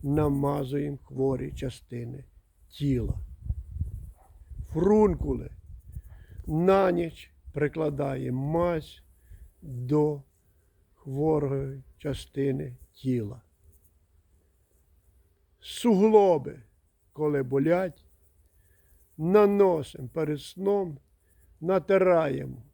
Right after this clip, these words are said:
мазю, покриваємо хвору частину тіла тканиною теплою на ніч. Курс лікування чотирнадцять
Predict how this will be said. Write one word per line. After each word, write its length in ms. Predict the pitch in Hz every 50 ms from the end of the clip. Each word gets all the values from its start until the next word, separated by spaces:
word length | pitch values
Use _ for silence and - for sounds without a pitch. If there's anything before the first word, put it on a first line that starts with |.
| _ _ _ _ _ _ _ _ _
мазю, 760 | 160 170 185 196 202 208 208 202 185 170 151 160 180 175 170 - - - _ _ _ _ _ _ _ _ _ _ _ _ _ _ _ _ _ _ _ _ _ _ _ _ _ _ _ _ _ _ _ _ _ _ _ _ _ _ _ _ _ _ _ _ _ _ _ _ _ _ _ _ _ _ _ _ _ _ _ _ _ _ _ _ _ _ _ _ _ _ _ _ _ _ _ _ _ _ _ _ _ _ _ _ _
покриваємо 1120 | - 190 196 - - 196 196 202 196 190 190 180 170 156 151 147 139 131 - - - - _ _ _
хвору 420 | - 156 175 185 180 170 165 160 143
частину 640 | - 165 147 127 - - 180 160 151 147 147 139
тіла 520 | 127 - - 139 135 135 - 127 120 113 - _ _ _ _ _ _
тканиною 760 | - - - 151 147 151 165 190 202 202 202 202 196 190 190 185
теплою 720 | - 190 185 190 185 - 190 185 180 175 165 165 165 - _ _ _ _ _ _ _ _ -
на 420 | 147 143 151 151 147 143 135 123
ніч. 380 | 113 - - 120 - _ _ _ _ _ _ _ _ _ _ _ _ _ _
Курс 460 | _ - 202 190 190 180 151 - - 190
лікування 1040 | 170 156 139 - 156 143 139 156 170 185 190 190 185 180 175 175 170 165 160 147 - - _ _ _ _ _ _ _ _ _
чотирнадцять 1040 | - 156 143 - _ - 160 156 151 147 139 147 147 143 - - - 131 117 -